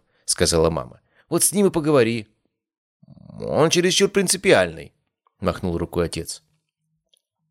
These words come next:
«Значит, иди к ректору», напирала мама. «Ему всё равно терять нечего. Он же на пенсию собрался после закрытия института». «Я с ним знаком постольку-поскольку», ответил отец.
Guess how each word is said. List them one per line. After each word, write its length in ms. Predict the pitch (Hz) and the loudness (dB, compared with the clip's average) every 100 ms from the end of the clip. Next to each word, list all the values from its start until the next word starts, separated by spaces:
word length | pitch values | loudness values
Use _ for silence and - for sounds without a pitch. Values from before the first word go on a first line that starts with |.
| _ _ | _ _
«Значит, 500 | - 123 135 - - _ _ | 0 2 2 -2 -10 _ _
иди 180 | - 104 | -4 -2
к 100 | 123 | 2
ректору», 460 | 120 139 - - - _ _ | 2 2 -2 -12 -16 _ _
напирала 480 | - 85 87 80 82 | -10 -2 2 4 2
мама. 320 | 82 76 76 _ _ _ _ - | 0 -8 -18 _ _ _ _ -2
«Ему 180 | 123 | 0
всё 180 | 139 - | 2 2
равно 200 | 160 160 | 2 2
терять 280 | - 117 113 | 0 -2 0
нечего. 400 | 117 98 87 82 _ _ _ _ | 0 0 -2 -8 _ _ _ _
Он 120 | 127 | -2
же 100 | 113 | 2
на 80 | 147 | 2
пенсию 340 | 160 156 123 | 4 2 0
собрался 460 | 120 135 131 117 117 | 0 0 2 2 0
после 260 | 131 120 113 | -2 -2 0
закрытия 400 | 135 127 98 101 | 2 2 0 0
института». 520 | - 123 101 - - _ _ _ _ _ _ | 0 -2 -4 -10 -18 _ _ _ _ _ _
«Я 220 | - 78 | -6 -4
с 100 | - | 0
ним 140 | 104 | 0
знаком 640 | 95 123 - 165 98 80 73 | 2 0 0 0 0 -8 -2
постольку-поскольку», 1080 | 120 113 143 113 - 143 - 101 82 76 _ _ | 0 2 0 0 2 2 2 -2 -2 -14 _ _
ответил 420 | 85 82 85 - | -6 -4 -4 -2
отец. 360 | 85 69 69 | -2 -4 -12